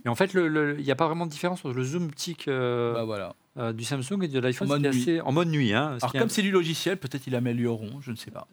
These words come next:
Speaker 1: C'est un peu une déception, effectivement. Euh, quid de, de la vidéo ? Euh, il peut filmer jusqu'à huit K à vingt-quatre images par seconde en H D R dix,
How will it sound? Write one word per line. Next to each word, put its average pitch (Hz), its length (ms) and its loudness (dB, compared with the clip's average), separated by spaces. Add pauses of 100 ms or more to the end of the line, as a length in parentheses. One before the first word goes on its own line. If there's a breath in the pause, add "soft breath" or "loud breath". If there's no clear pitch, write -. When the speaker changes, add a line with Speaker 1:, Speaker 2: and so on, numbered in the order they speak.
Speaker 1:
C'est 113 260 -4
un 113 120 -2
peu 160 120 -6
une 151 80 -2
déception, 127 580 -6
effectivement. 104 640 -10 (400 loud breath)
Euh, 131 240 2
quid 175 320 0
de, 156 220 2
de 147 120 2
la 160 140 4
vidéo ? 202 640 2
Euh, 160 220 2
il 156 120 -4
peut 180 120 0
filmer 180 240 0
jusqu'à 160 240 0
huit 160 320 -2
K - 80 -4
à 175 240 4
vingt-quatre 151 420 -4
images 151 220 -2
par 143 140 -6
seconde 156 400 -4
en 135 80 0
H 131 160 2
D 139 180 4
R 127 80 2
dix, 127 380 -4